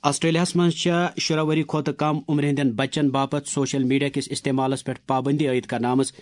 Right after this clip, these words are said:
میڈیا رپورٹو مُطٲبق چھُ آسٹریلِیا یہِ فٲصلہٕ نِنہٕ وول دُنیاہُک گۄڈٕنیُک مُلک بنیومُت۔ آسٹریلِیاہَس منٛز چھِ بَچَن ہٕنٛدیو والدینو تہٕ حقوٗقی اطفالٕکۍ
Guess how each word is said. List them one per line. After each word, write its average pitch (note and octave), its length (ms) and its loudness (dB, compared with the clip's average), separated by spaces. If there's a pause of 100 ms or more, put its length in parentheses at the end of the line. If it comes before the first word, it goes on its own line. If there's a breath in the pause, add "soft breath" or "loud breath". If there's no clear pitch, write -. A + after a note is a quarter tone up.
(360 loud breath)
میڈیا C#3+ 520 4
رپورٹو C#3 340 2
مُطٲبق C#3 440 0
چھُ C#3+ 100 -6
آسٹریلِیا C#3 520 0
یہِ C3 180 0 (120)
فٲصلہٕ C#3 340 -2
نِنہٕ C3+ 320 2
وول B2 180 2 (260 soft breath)
دُنیاہُک C3+ 540 0
گۄڈٕنیُک C#3+ 440 2
مُلک C3+ 340 2
بنیومُت۔ C3 420 4 (440 soft breath)
آسٹریلِیاہَس C#3+ 520 0
منٛز C#3+ 220 2
چھِ D3+ 240 0 (220)
بَچَن C#3 280 0
ہٕنٛدیو C3+ 380 2
والدینو C#3+ 560 2 (500 soft breath)
تہٕ C#3 140 0 (140)
حقوٗقی D3 360 0
اطفالٕکۍ D3+ 580 -2